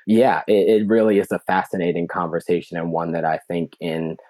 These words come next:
the coming weeks, especially as ballots start getting into people's mailboxes and we get closer to November,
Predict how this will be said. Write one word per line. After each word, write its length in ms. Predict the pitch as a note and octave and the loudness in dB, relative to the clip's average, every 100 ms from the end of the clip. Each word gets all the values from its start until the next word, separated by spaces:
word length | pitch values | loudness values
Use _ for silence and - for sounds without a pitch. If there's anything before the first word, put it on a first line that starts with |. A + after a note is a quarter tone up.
| _ - | _ -8
the 100 | F#2+ | -6
coming 340 | - F2 E2 | -4 -4 0
weeks, 240 | F2+ C3 | 0 0
especially 480 | G#2 - E2 - E2 | -2 -4 -6 -4 -4
as 100 | E2 | -6
ballots 460 | - F#2 G2 F#2+ - | -4 -2 0 -2 -4
start 280 | - F#2+ F#2+ | -2 -2 -2
getting 260 | F#2+ F2 | -2 0
into 180 | F2 E2+ | -2 -4
people's 360 | - F2 E2+ D#2+ | -6 -8 -8 -6
mailboxes 680 | E2 E2 E2 E2 - F2 | -4 -4 -2 -4 -6 -10
and 160 | D#2+ E2 | -8 -8
we 60 | D#2+ | -4
get 220 | E2 D#2 | -4 -4
closer 340 | - D#2 F2+ | -6 -6 -8
to 140 | - E2 | -10 -8
November, 640 | D#2 D#2+ D#2+ D#2+ D#2 D2+ | -6 -4 -4 -2 -2 -4